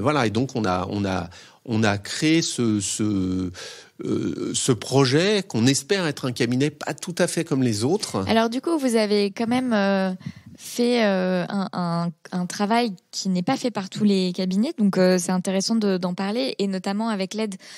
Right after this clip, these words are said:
Speaker 2: euh, de ces deux personnes que vous avez, euh, mentionnées, mais aussi, je comprends que vous avez brainstormé avec Anthony et, euh, et Jessica, euh, mais qui vous ont accompagné sur, bah, finalement, euh, c'est quoi ce cabinet, c'est quoi son,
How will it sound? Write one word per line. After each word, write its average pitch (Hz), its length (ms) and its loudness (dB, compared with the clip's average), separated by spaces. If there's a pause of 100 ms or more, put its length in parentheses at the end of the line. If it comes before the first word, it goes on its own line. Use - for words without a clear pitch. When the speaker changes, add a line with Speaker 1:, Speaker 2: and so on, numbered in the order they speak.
(320)
Speaker 2:
euh, 175 340 2
de 175 140 -4
ces 196 180 0
deux 208 120 4
personnes 226 340 0
que 226 100 -2
vous 190 220 -2
avez, 180 320 0
euh, 160 240 -4
mentionnées, 196 480 -6
mais 185 240 -4
aussi, 185 280 -2
je - 60 -4
comprends 190 320 -6
que 190 40 -6
vous 175 140 -2
avez 160 140 2
brainstormé 175 580 0
avec 165 220 0
Anthony 180 480 0
et, 160 160 2 (640)
euh, 160 280 0
et 175 80 -2
Jessica, 190 500 -2 (360)
euh, 165 340 4
mais 170 120 0
qui 180 160 -6
vous 180 240 -4
ont 196 140 2
accompagné 190 560 2
sur, 240 240 -2
bah, 190 120 2
finalement, 190 520 2
euh, 202 180 4
c'est 185 180 -2
quoi 233 200 0
ce 226 100 -2
cabinet, 208 640 2
c'est - 120 0
quoi 214 140 2
son, 175 400 -2